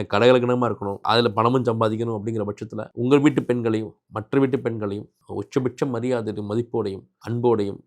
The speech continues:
அனுசரணை நடந்துக்கணும். அதே போல சுக்கிரன் அப்படிங்கிறப்ப இன்னும் குறிப்பா மனைவியை குறிக்கும். மனைவி வந்து எல்லாருக்குமே வந்து சிறந்த அமைப்புல அமையறது இல்லைங்க. நான் பார்த்த ஜாதகங்கள், என்கிட்ட வர கிளையண்ட்ஸ் எல்லாருமே வந்து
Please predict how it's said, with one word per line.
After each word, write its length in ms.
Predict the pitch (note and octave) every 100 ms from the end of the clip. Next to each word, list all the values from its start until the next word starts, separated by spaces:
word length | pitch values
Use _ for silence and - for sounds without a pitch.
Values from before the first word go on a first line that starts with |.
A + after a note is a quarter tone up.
| _
அனுசரணை 380 | G#2+ A2 G#2+ G#2+
நடந்துக்கணும். 440 | F#2+ F#2 G2 - _
அதே 180 | - C3
போல 200 | D#3 C#3+ D3 - _ -
சுக்கிரன் 440 | C#3+ - E3 D3+
அப்படிங்கிறப்ப 500 | A#2 B2+ A#2 G#2 C#3+ C3+
இன்னும் 260 | A2 B2 B2
குறிப்பா 300 | B2 A#2+ B2+
மனைவியை 400 | G#2+ G#2 B2 B2+ G#2+
குறிக்கும். 340 | G2+ F#2 -
மனைவி 380 | F#2+ A2+ D3+ D#3 D#3
வந்து 300 | D3 C#3 E3 E3+
எல்லாருக்குமே 640 | A2 G#2+ B2 C3 B2 D3 D#3
வந்து 340 | B2+ A#2+ C3 C3+ A#2
சிறந்த 360 | - B2+ C3 B2
அமைப்புல 300 | A#2+ A2+ G#2+
அமையறது 380 | G#2 A#2+ G#2
இல்லைங்க. 300 | G2 G#2 G2 F#2+ _
நான் 220 | F#2+ F#2+
பார்த்த 360 | G2+ G#2+ G#2+ A2+
ஜாதகங்கள், 460 | G#2 G#2+ G#2 G2+ - _ _ _
என்கிட்ட 260 | G2 G2+ G2+
வர 120 | G#2+
கிளையண்ட்ஸ் 400 | A2 G#2+ G#2+ G#2
எல்லாருமே 340 | G2 G2 G2 A2+
வந்து 220 | G#2+ G#2